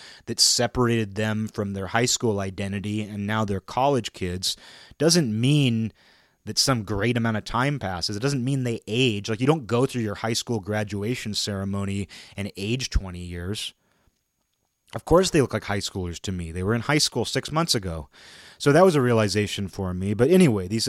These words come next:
these kids who were in this tree, who I thought o-, of as teenagers,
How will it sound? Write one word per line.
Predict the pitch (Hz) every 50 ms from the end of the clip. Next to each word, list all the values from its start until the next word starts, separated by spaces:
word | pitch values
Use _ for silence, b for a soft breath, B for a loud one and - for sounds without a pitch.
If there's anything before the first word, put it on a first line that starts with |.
| 131 -
these | 127 120 -
kids | - - 185 185 175 151 -
who | 156
were | 139 127 120 120
in | 117
this | 110 101 - -
tree, | - - - 147 147 135 117 110 104 101 B B B B B B B B
who | - 135 135 131
I | 113 147 175
thought | 175 - 175 165 143 - -
o-, | 127 117 117 110 -
of | 123 113 101
as | 98 -
teenagers, | - - - 151 151 143 120 104 104 92 87 101 101 101 104 - -